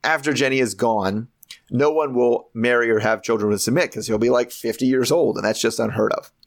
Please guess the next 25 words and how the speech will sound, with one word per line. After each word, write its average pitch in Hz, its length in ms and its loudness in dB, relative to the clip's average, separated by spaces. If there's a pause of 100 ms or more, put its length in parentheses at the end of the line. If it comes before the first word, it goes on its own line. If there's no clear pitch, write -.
(400)
And 123 200 -2
that 208 320 0
means 113 300 0
that 117 100 0
there'll 117 120 2
be 113 120 0
no 117 120 2
one 113 120 0
to 107 80 0
take 107 260 -2
care 156 220 0
of 135 100 0
him 101 160 -2
when 101 100 0
he's 98 200 0
old 110 340 0 (320)
because 107 320 -2
there 110 140 2
are 107 60 0
no 107 360 2
old 170 240 0
folks' 127 280 0
homes 110 360 0
in 107 160 0
India, 101 480 0